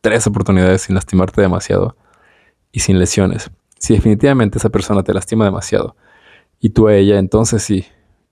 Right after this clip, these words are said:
cámbiala por otra. Pero que sea mejor. Si no, mejor corre descalzo o de plano cambia de deporte.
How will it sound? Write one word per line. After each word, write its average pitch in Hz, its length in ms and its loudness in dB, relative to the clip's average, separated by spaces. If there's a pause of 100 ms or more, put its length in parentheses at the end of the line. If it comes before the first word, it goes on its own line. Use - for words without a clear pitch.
cámbiala 98 340 2
por 95 160 -2
otra. - 320 -6 (500)
Pero 95 360 2
que - 100 -8
sea 101 140 0
mejor. 98 480 -4 (500)
Si - 180 -4
no, 107 120 4
mejor 107 360 2
corre 101 220 0
descalzo 92 540 -2
o - 20 2
de 87 100 0
plano 92 440 0
cambia 92 260 0
de 87 60 2
deporte. - 480 -4